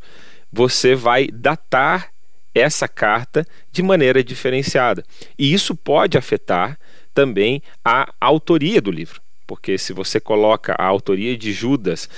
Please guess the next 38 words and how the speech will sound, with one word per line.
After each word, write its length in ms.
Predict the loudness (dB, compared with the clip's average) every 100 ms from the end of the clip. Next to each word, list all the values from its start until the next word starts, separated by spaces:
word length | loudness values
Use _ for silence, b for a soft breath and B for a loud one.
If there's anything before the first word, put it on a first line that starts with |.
| B
se 140 | -6 0
você 260 | 2 4
diz 300 | 2 0 -2
que 220 | -4 -6 -2
Judas 420 | 0 4 4 4
influenciou 540 | 0 -2 -2 2 0
prim-, 240 | 0 -4 -4
segunda 380 | -4 -2 0 2
Pedro, 480 | 4 4 2 -4 b b b b -2
é, 240 | 0 0 -2
Judas 540 | -6 -2 0 2 2
foi 160 | 0 -2
escrito 400 | -2 -2 -4 -2
provavelmente, 840 | 0 2 0 -2 -2 -2 -4 -6 B B B
é, 280 | 0 2 2 -4
bem 300 | 2 4 4
depois 460 | 4 2 2 0 2
da 100 | 0
morte 460 | 4 4 4 0 -4
de 100 | -4
Pedro. 340 | -4 -6 -10 -10
Então, 380 | -6 2 4 2 b b b
você 200 | -2 0
vê 120 | 2 2
como 260 | 2 0
essas 220 | 0 -2
questões, 560 | -4 -4 -4 -2 0 2
elas 280 | 4 4 2
afetam, 800 | -2 -2 2 4 4 2 0 b b b 2
é, 260 | 6 6 2 0 2
essa 300 | 2 2 0
questão 340 | 0 0 0
que 80 | 0
eu 20 |
estou 200 | 0 0
falando 340 | 2 2 2
aqui 320 | -2 -2 -4 0
da, 220 | 0